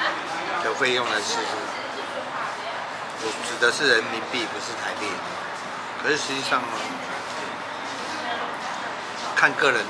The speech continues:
的需求啊。其实说实在的，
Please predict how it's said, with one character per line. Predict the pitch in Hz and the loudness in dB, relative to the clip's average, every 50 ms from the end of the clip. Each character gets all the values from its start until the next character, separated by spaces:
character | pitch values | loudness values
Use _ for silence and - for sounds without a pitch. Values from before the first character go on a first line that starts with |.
| 110 113 | 0 0
的 | 107 104 101 - - - - - - - - | 2 2 2 0 -2 -6 -6 -6 -6 -4 -2
需 | - - - 127 131 | -2 0 0 0 2
求 | 131 - - | 2 2 0
啊。 | - - - - - - - - - - - 175 - - - - - - - - - - - - - - | 0 -2 -2 -4 -2 -2 -2 -2 -2 -2 -2 -2 0 0 0 0 -2 -2 -4 -4 -4 -4 -6 -6 -6 -4
其 | - 135 139 | 0 0 2
实 | 135 | 4
说 | 151 147 143 | 6 6 6
实 | 127 123 123 | 6 6 6
在 | 131 131 123 117 | 6 8 6 6
的， | 113 | 4